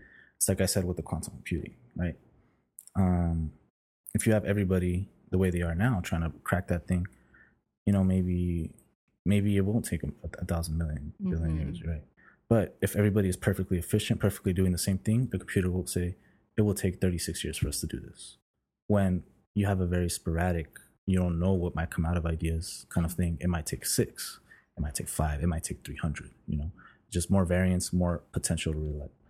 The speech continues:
Speaker 1: more potential to be realized by, like, you know, just being com-, extremely inefficient, you
Speaker 2: Yeah.
Speaker 1: know? Like, um, but like, like I said, that's me making an assumption too of what A I is capable of. Maybe,
Speaker 2: Yeah.
Speaker 1: maybe there are algori-, algorithms that are ba-,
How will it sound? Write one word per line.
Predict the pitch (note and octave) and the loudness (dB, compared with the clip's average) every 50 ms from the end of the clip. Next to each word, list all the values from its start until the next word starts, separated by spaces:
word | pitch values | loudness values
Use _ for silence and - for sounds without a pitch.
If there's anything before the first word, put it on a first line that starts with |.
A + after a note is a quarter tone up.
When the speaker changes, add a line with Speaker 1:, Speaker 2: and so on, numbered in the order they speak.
| _ - _ _ - | _ -20 _ _ 0
Speaker 1:
more | - F2+ F2+ F2 F2 E2+ E2+ E2+ - _ - | 2 4 4 4 4 2 0 -2 -6 _ -6
potential | - F2 - - F2 - - E2+ | -4 -2 0 0 0 0 -2 -4
to | - - | -2 -2
be | D#2+ E2+ | 0 0
realized | D#2+ E2 E2+ E2 D#2 D2+ D#2 D#2 - - | 2 2 2 0 0 -2 -4 -4 -6 -4
by, | - D#2 D2+ | -4 -2 -2
like, | C#2+ C#2 C#2 C#2+ - - - | -2 -4 -6 -8 -10 -10 -6
you | - D2 | -6 -6
know, | B1+ B1 - - - _ _ - | -4 -6 -8 -12 -16 _ _ -12
just | - - - | -8 -4 -2
being | F2 D#2 - | -2 -2 -2
com-, | - - - - | -6 -12 -16 -12
extremely | - - - - - - E2+ E2 D#2 | -8 -6 -6 -4 -2 0 0 0 0
inefficient, | D2+ D2 - - - - - - - - | -2 -4 -6 -6 -6 -6 -6 -8 -8 -6
you | C4 - | -2 0
Speaker 2:
Yeah. | F#2 F2 F2 | 0 0 0
Speaker 1:
know? | G2+ F#3+ F#3 - - - - - - _ - | -2 -6 -8 -14 -16 -18 -20 -20 -14 _ -2
Like, | F2 F2 E2 - - | 0 0 2 2 0
um, | E2 E2+ E2 D#2+ D#2+ D#2+ D#2+ F#2 - - - _ _ _ _ _ _ _ _ _ _ _ _ _ _ _ _ _ _ _ _ _ _ _ _ - - - | 0 2 2 2 0 0 -2 -4 -6 -10 -16 _ _ _ _ _ _ _ _ _ _ _ _ _ _ _ _ _ _ _ _ _ _ _ _ -4 4 6
but | - G#2+ F#2+ | 8 8 8
like, | F#2 F2+ - | 6 4 4
like | F2+ F2+ E2+ - | 2 2 4 2
I | F2 | 2
said, | - - G#2+ G2+ F2+ - - - | 2 4 4 4 4 2 -2 0
that's | - F#2 - - G2 | 2 2 2 4 4
me | F#2 F2+ | 4 4
making | F2 E2+ - - D#2 | 4 2 0 -2 -2
an | D#2 | -2
assumption | - - - F2 - - F2 E2+ | 0 0 0 0 0 0 -4 -2
too | - - F2+ | 0 0 0
of | E2+ E2 | 0 0
what | D#2+ D#2 | -2 -2
A | D#2 D#2+ D#2+ | -2 -2 -2
I | D#2 D#2 | -2 -4
is | D#2+ - | -6 -6
capable | - - D#2+ - - - - - | -4 -4 -4 -4 -4 -10 -10 -10
of. | - - | -8 -4
Maybe, | F2 F2 F2 F2+ F2+ F2+ - - - - - | -2 0 0 0 0 -2 -4 -8 -14 -8 -6
Speaker 2:
Yeah. | E3+ D3 - - - | -6 -6 -4 -4 0
Speaker 1:
maybe | - F2+ F#2 F2+ | 2 2 4 4
there | F2 E2 F2+ F2+ F2 | 2 2 2 2 2
are | E2+ F2 F2 | 2 2 2
algori-, | F2 E2 D#2+ E2 E2 - - | 2 2 2 0 0 -2 0
algorithms | - F#2 F2+ F2 F2 E2+ E2 E2 E2+ E2+ - | 0 0 2 2 2 0 0 0 0 0 0
that | E2+ D#2+ | 0 -2
are | D#2+ | 0
ba-, | - E2+ E2+ E2+ | 0 0 0 0